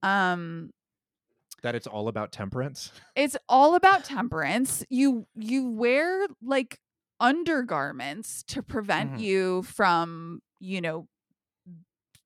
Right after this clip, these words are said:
Speaker 1: viewing another person's corporeal reality in any sort of
Speaker 2: <laughs>
Speaker 1: sexual way.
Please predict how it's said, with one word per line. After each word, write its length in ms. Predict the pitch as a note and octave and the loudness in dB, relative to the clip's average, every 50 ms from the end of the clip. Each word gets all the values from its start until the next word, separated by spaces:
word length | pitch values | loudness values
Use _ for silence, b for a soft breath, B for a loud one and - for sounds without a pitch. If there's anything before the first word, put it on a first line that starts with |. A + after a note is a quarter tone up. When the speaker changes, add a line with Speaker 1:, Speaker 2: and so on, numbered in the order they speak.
| _ _ _ - | _ _ _ -20
Speaker 1:
viewing 800 | G3 F3+ F3 F3+ G3+ G#3 A3 A#3 A#3+ B3 B3+ C4 B3+ B3+ B3 A#3 | -18 -16 -12 -10 -6 -2 0 2 4 4 6 6 4 4 2 2
another 440 | A3 G#3+ G#3+ G3+ G3 G3 G#3+ G#3+ G#3+ | 0 2 2 2 2 2 2 -2 -2
person's 680 | G3+ - - G#3+ G3+ G3+ - - G#3+ G3 F#3+ F#3+ F#3 - | -4 -6 -8 -8 -8 -8 -8 -10 -10 -10 -10 -10 -12 -14
corporeal 880 | - - A3 G3 F#3+ - - - G3+ G3 F#3+ G3 G3+ G3+ F#3+ F3+ F3 E3+ | -12 -8 -8 -6 -6 -8 -8 -6 -4 -4 -4 -2 -2 0 0 0 0 0
reality 800 | E3+ E3 D#3+ E3 E3 E3 F3+ G3 G#3 G3 F3+ E3+ E3+ E3 E3 | -2 -2 0 2 4 4 4 2 0 -2 -4 -6 -6 -4 -4
in 100 | F3 E3+ C#3+ | -4 -4 -4
any 360 | - - F3 F#3 F#3+ F#3 G3 | -4 -4 -4 -4 -4 -6 -8
sort 240 | - - G3 F3+ E3 | -8 -6 -4 -4 -4
of 120 | E3 D#3+ | -4 -6
Speaker 2:
<laughs> 40 | G3 | -8
Speaker 1:
sexual 1300 | - - - - - - - - F#3+ - - - - - G#3+ G3 G3 - - - A3+ G3+ F#3+ F3+ E3+ E3+ E3 | -10 -10 -10 -10 -10 -10 -10 -10 -10 -10 -10 -6 -2 2 2 2 0 -2 -6 -4 0 2 4 4 4 4 2
way. 520 | G3+ B3 D4+ D4+ B3+ A3+ G#3 G3 F#3+ F#3 | 2 2 4 4 4 4 4 4 2 2